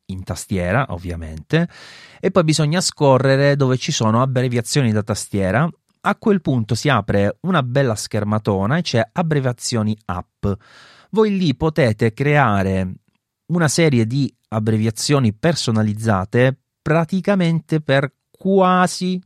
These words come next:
tutte le applicazioni. Credo che non funzioni con quelle che hanno uno sviluppo non proprio nativo, nel senso che non utilizzano proprio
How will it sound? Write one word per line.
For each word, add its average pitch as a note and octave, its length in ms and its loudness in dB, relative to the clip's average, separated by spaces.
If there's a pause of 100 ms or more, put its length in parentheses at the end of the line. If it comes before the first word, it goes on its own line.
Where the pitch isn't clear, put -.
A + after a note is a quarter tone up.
(200)
tutte A2+ 640 0
le G2 160 0
applicazioni. F#2+ 1040 -2 (680)
Credo E3+ 340 4
che D3 220 2
non E3 220 2
funzioni A#2+ 1080 0
con G#2 840 0
quelle D3+ 320 2
che D3 120 -2
hanno A2 680 0
uno A2+ 440 -2
sviluppo A2+ 920 0
non A2+ 520 0
proprio G#2+ 600 0 (380)
nativo, G#2+ 840 -2 (160)
nel G#2 200 -4
senso G#2+ 360 -6
che G#2+ 140 -2
non A2 160 0
utilizzano A2 500 -2
proprio G2 360 -4